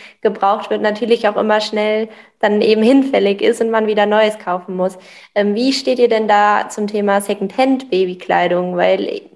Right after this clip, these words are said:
ich kann mir vorstellen, dass das ja auch, ähm, auf jeden Fall eine sinnvolle Sache ist und vielleicht im Endeffekt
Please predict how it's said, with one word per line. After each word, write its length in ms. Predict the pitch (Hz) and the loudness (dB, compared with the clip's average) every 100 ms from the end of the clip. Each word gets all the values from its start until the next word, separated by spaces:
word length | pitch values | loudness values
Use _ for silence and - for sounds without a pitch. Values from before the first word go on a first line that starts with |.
| - _ - _ | -20 _ -20 _
ich 160 | - 220 | -10 -2
kann 140 | 233 | 0
mir 140 | 226 226 | 0 0
vorstellen, 360 | 226 220 214 | 0 0 0
dass 140 | 208 208 | 0 0
das 200 | 208 208 | -2 0
ja 180 | 208 220 | 0 0
auch, 280 | 226 - | -2 -2
ähm, 140 | 196 196 | -2 -2
auf 220 | 196 196 | -4 -4
jeden 160 | 202 202 | -6 -2
Fall 140 | 196 | 0
eine 120 | 196 | 0
sinnvolle 400 | 196 208 208 196 | -2 -2 0 0
Sache 240 | 190 220 - | 0 0 -2
ist 160 | 220 | -4
und 160 | 208 208 | -6 -4
vielleicht 260 | 185 196 | -2 0
im 80 | 214 | -2
Endeffekt 560 | 202 226 220 214 208 | -2 -2 -2 -4 -6